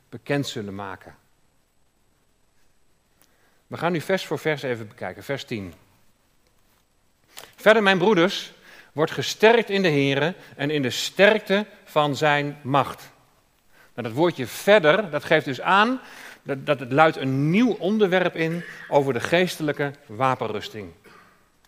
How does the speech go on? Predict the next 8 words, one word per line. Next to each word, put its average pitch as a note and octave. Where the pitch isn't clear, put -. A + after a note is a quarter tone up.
Het -
gaat C#3+
nog -
steeds E3+
over B2+
de A2+
nieuwe C3
mens C#3+